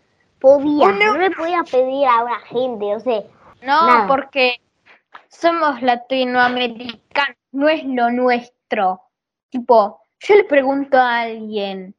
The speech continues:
Speaker 2: en
Speaker 1: Vos tenés que hacer un
Speaker 2: América.
Speaker 1: programa de risa, de verdad.
Speaker 2: Sí.
Speaker 1: <laughs> Sí, son muy buenos.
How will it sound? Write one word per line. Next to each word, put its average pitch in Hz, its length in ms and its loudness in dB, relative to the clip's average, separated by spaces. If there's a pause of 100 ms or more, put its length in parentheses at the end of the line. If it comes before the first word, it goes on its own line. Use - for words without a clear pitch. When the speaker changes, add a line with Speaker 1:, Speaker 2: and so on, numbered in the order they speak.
Speaker 2:
en 240 340 2
Speaker 1:
Vos 349 140 0
tenés 294 180 -2
que 240 100 0
hacer 226 200 -2
un 240 100 -6
Speaker 2:
América. 214 100 -4
Speaker 1:
programa 226 440 0
de 214 60 -4
risa, 220 400 -6
de 190 160 -6
verdad. 208 240 -4 (1200)
Speaker 2:
Sí. 226 220 -12 (240)
Speaker 1:
<laughs> 381 560 6 (380)
Sí, - 320 -4 (480)
son 285 200 -6
muy 285 140 -4
buenos. 247 400 -2